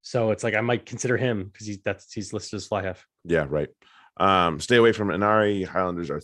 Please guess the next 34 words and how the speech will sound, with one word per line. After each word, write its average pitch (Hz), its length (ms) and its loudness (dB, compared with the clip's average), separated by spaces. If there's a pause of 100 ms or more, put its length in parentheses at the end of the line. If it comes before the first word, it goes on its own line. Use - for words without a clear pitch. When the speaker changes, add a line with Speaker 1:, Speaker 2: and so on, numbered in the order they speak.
(120)
Speaker 2:
third 87 300 6
versus 73 280 -4
halfbacks, 76 460 -2
especially 76 420 -6
Speaker 1:
Mm. 71 60 -6
Speaker 2:
while 71 100 -2
Smith 78 320 -8
is 73 120 -8
still - 420 -2
hanging 78 300 -2
around 76 340 -2
and 65 160 -8 (180)
Aaron 65 160 -10
Smith - 240 -14
is 76 160 -8
in - 60 -14
fact - 220 -16
starting. - 360 -14
So 65 420 -8
Speaker 1:
Mm-hmm. 123 300 -4 (480)
Speaker 2:
find 82 220 -4
him. 69 180 -6 (600)
Dun, 104 160 -2
dun. 92 200 -4
Speaker 1:
Mm-hmm. - 60 -16 (1700)
All 143 80 4
right, 131 140 2 (180)
off 131 240 -2
to, 120 500 2 (120)
um, 107 460 -4 (880)
Western 127 420 -2
Force - 480 0 (160)
versus 123 400 -4
Rebels. 107 480 -2